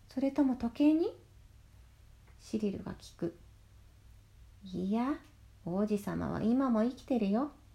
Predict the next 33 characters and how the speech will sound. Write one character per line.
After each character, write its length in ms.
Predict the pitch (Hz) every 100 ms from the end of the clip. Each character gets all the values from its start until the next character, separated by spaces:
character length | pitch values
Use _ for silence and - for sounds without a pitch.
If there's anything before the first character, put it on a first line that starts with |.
| - - - - - - - -
夢 320 | 196 214 285 330
が 100 | 233
本 300 | 247 285 294
当 160 | 330
に 120 | 330
な 140 | 330 349
る 140 | 330
か 160 | 233 202
ど 160 | 190
う 40 | 185
か 140 | 185
な 140 | 180 -
ん 60 |
て 180 | - - - - - - -
当 140 | 170 170
て 220 | - 208
に 160 | 247
な 160 | 247 247
ら 100 | 285
な 140 | 349
い 40 | 320
も 120 | 240
の 140 | 254 277
さ。」 260 | - 214 - - - - - - - - - - - - - - -
若 220 | 196 202
者 300 | 190 190 185
は 80 | 185
さ 200 | - 208
ら 100 | 262
っ 40 | - -
と 100 | 180
言 120 |
う。 100 | 170